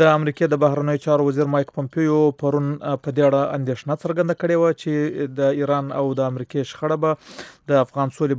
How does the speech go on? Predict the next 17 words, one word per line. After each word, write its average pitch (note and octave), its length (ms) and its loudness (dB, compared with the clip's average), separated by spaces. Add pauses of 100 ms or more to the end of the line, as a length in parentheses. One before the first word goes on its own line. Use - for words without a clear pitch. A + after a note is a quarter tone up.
بهیر B2 260 -2
زیانمن C3 380 -2
کړي، C3+ 220 -2
خو D3 300 0
په - 140 -4
قطر C#3 280 -6
کې D3 80 -2 (140)
د C3+ 140 -8
طالبانو C3 480 0 (340)
ویاند D#3 480 -2
سهیل C#3 320 -2
شاهین C#3 400 -4 (360)
دا C3+ 60 4 (100)
اندېښنې B2 440 -6
رد B2+ 180 -10
کړې A2 220 -8
دي. G2+ 120 -20